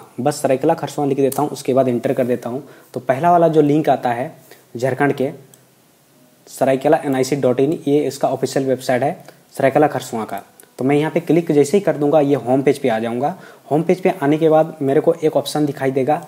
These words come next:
notice का, इस notice पे मैं click कर दूंगा। notice पे click कर दूंगा तो second last एक option आएगा requirement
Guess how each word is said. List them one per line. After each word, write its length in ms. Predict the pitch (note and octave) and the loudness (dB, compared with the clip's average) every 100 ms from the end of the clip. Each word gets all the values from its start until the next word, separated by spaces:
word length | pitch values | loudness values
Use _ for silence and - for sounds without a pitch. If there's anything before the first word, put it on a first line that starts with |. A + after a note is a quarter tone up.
| - | -4
notice 420 | B2 B2 C3 B2+ | 0 0 0 -4
का, 160 | - - _ - _ _ | -10 -14 _ -20 _ _
इस 140 | C3 D#3 | -6 -2
notice 300 | C#3 F3+ F3 | 0 -2 -2
पे 100 | F3+ | -2
मैं 160 | E3+ | 0
click 240 | E3 D3 D3 | 0 0 0
कर 120 | B2+ | 0
दूंगा। 320 | B2 D3 E3+ - _ | 0 0 -4 -10 _
notice 240 | C3+ C#3+ E3+ | -4 -4 -2
पे 120 | F#3 | -4
click 240 | E3+ D3 D3 | -2 -2 -2
कर 100 | C#3 | -2
दूंगा 220 | C#3 C#3+ | 0 0
तो 140 | E3 | 0
second 440 | D#3+ - B2+ F3 D#3+ | -2 -4 -4 0 2
last 300 | D#3 D3+ - | 2 0 -8
एक 140 | C#3+ | -6
option 260 | C#3 - C3 | -4 -4 -4
आएगा 220 | B2 C#3 | -2 0
requirement 460 | D3 B2+ B2 D#3 | -2 -2 0 -2